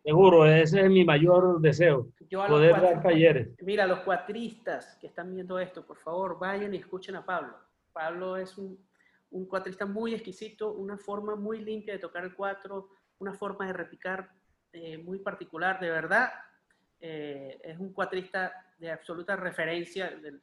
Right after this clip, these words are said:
Speaker 2: que, del que tenemos que tomar muchas cosas, así que... y bueno, además está, como él está diciendo, está a la orden, escríbanle, pregúntanle, llámenlo.
Speaker 1: Eh, yo estoy trabajando desde hace quince, dieciséis años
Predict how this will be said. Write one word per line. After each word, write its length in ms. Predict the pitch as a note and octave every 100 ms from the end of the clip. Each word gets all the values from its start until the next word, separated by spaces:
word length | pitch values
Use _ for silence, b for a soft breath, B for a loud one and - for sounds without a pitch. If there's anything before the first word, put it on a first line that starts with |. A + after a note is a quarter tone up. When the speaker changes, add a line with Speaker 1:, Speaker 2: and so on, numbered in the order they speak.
| _
Speaker 2:
que, 80 | C3+ B2+ _
del 100 | _ _
que 80 |
tenemos 240 | C#3+ C#3+ D#3
que 240 | E3+ D#3+ _ _ _ _ _ _
tomar 520 | D#3+ D#3 E3 D#3+ -
muchas 300 | E3 D#3+ F3
cosas, 320 | - E3 - C#3+
así 160 | - -
que... 360 | E3 D#3 C3+ _ _ _ _
y 120 | F#3+
bueno, 360 | F3+ A#3+ C4+ G#3
además 300 | G#3 G3+ A3
está, 220 | B3 A#3+ A#3+
como 140 | A#3
él 60 | A3+
está 120 | A#3
diciendo, 280 | A3+ B3+ A#3+
está 160 | -
a 20 | G3+
la 120 | A3
orden, 260 | B3 B3+ B3 - _ _ _
escríbanle, 840 | - - A#3+ A#3+ A#3 A3+ G#3+ G3+ _ _ -
pregúntanle, 800 | F#3 A3+ A3+ A3+ G#3+ G#3 G3 F#3
llámenlo. 640 | G3 A3 G#3+ G3+ G3 F#3+ _ _ _ _ -
Speaker 1:
Eh, 200 | D#3 D#3
yo 200 | E3+ F#3
estoy 240 | A3 A3+
trabajando 640 | A#3+ A3 G3+ F#3+ G#3 G#3 G3
desde 220 | E3 D#3+
hace 240 | F3+ F#3 -
quince, 520 | G3+ G3+ F3+ D#3 F3
dieciséis 500 | D#3+ D3 B2 F3+ E3
años 260 | F#3 D#3+